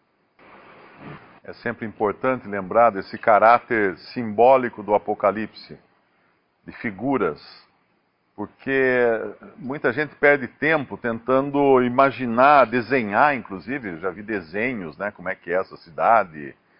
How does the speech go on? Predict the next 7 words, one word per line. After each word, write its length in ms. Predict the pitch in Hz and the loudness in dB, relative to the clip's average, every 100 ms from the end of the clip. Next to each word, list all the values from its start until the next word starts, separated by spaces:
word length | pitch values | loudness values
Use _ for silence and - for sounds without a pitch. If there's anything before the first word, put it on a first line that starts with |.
| _ _ - | _ _ -16
era 80 | 95 | -16
um 80 | 95 | -14
cubo 540 | - 156 170 98 92 - _ | -6 -2 -2 -4 -12 -14 _
flutuando 720 | - 117 - 113 143 147 107 92 | -12 -12 -4 2 2 2 -2 -10
sobre 260 | 110 95 | -8 -4
a 40 | 92 | -4
terra, 640 | - 123 131 92 80 69 | 0 2 4 2 -4 -8